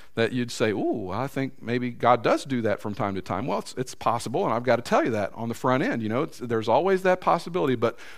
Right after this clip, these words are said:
for the most part, most people who are trying to do a deal with God, when they go ahead and they don't get God's blessing or whatever, and they just do whatever it wa-, is that they're gonna do anyway,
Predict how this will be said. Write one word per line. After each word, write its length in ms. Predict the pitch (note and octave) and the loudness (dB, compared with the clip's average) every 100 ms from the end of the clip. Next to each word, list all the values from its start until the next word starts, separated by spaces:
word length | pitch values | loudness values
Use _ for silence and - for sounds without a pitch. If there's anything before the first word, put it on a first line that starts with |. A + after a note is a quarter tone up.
| - | -16
for 300 | - F#3 B3+ | 2 6 6
the 100 | A#3+ | 6
most 320 | G3+ A#3 - | 6 4 0
part, 440 | - B2+ B2+ - - - - - | 2 4 4 2 -8 -16 -16 -8
most 380 | C3+ C#3+ A#3 - | 2 4 4 2
people 380 | G#3+ G3 - F3+ | -2 0 0 2
who 80 | E3 | 2
are 60 | |
trying 320 | C#3+ - E3+ E3 | 2 4 6 4
to 60 | |
do 300 | B2+ A2+ E3 | 2 2 2
a 60 | A#3 | 2
deal 200 | E3+ F#3+ | 4 4
with 160 | G3+ - | 4 4
God, 300 | D#3 C3+ C#3+ | 8 8 6
when 160 | C3 | 2
they 160 | C3+ G3+ | 4 4
go 240 | E3+ F#3+ | 6 8
ahead 460 | A3 G3+ F#3 F3 E3+ | 8 8 8 8 4
and 140 | B2 C3 | 2 4
they 80 | |
don't 180 | F#3 G3+ | 6 4
get 200 | D3+ F#3+ | 4 2
God's 260 | F#3+ E3+ D#3+ | 6 6 6
blessing 400 | D#3+ D#3+ E3+ D#3+ | 4 4 4 2
or 20 | |
whatever, 300 | D3+ C#3+ D3 | 4 4 4
and 120 | A#2+ | 0
they 100 | A#2+ | 0
just 240 | A#2 B2+ B2+ | -2 -4 0
do 160 | D3 | 2
whatever 280 | F3+ F3+ F#3 | 6 6 6
it 80 | D#3+ | 2
wa-, 200 | D#3+ D#3+ | 2 2
is 240 | D3+ D#3 | 2 0
that 120 | C#3+ | 0
they're 160 | D3 C#3+ | 2 2
gonna 280 | C3 D3 F3 | 4 2 2
do 240 | F3+ G3 | 2 0
anyway, 640 | F#3 G3+ G3 E3 D3+ D3 | 2 2 4 4 6 4